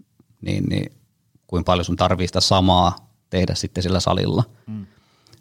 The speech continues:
Speaker 1: Tai jos teet, mikä on ehkä ihan hyvä, mut kuitenkin, että se poikkeaisi sit vaikka intensiteetiltään ihan täysin siitä, mitä sä oot jo sen koko päivän tehnyt.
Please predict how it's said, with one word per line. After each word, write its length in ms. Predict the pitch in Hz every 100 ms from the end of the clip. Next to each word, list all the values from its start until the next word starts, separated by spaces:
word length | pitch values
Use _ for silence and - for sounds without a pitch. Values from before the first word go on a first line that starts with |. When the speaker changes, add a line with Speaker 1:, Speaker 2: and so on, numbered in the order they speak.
| _
Speaker 1:
Tai 300 | 98 95 85 - - _ _ _ _ _ -
jos 160 | 92 -
teet, 480 | 104 95 90 - - _ _ _ -
mikä 220 | 87 85
on 60 | 85
ehkä 140 | - -
ihan 120 | 92
hyvä, 260 | 107 95 - - _ _ _ _ _
mut 100 | 95
kuitenkin, 440 | - 92 90 87 90
että 100 | 87
se 60 | 90
poikkeaisi 720 | 101 98 - - 90 87 -
sit 140 | 92
vaikka 240 | 90 - 95
intensiteetiltään 840 | 98 87 90 82 82 87 85 87
ihan 140 | 87 87
täysin 460 | 92 92 87 92
siitä, 300 | - 87 87
mitä 180 | 87 87
sä 100 | 85
oot 80 | 87
jo 80 | 85 _ _
sen 160 | - -
koko 180 | 90 87
päivän 360 | 87 87 87
tehnyt. 380 | - 92 87 -